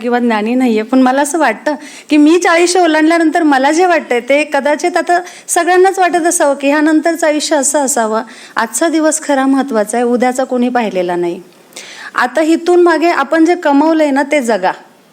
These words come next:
मागे ठेवा किंवा हे नको ते नको असं नको. ह्या पुढचा काळ तुमचा निवृत्तीनंतरचा जो असेल तो इतका छान जगा ना, मनात येईल तसं लहान मूल व्हा,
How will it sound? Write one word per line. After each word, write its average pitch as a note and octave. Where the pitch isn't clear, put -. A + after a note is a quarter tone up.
मागे D4+
ठेवा D#4
किंवा D#4
हे C#4
नको D#4
ते D#4+
नको D4+
असं D4
नको. G#3+
ह्या D4
पुढचा D4
काळ C#4
तुमचा C4+
निवृत्तीनंतरचा B3
जो A#3+
असेल -
तो F4
इतका F4
छान F4+
जगा F4
ना, E4+
मनात F4
येईल F#4+
तसं F4+
लहान E4+
मूल G4
व्हा, E4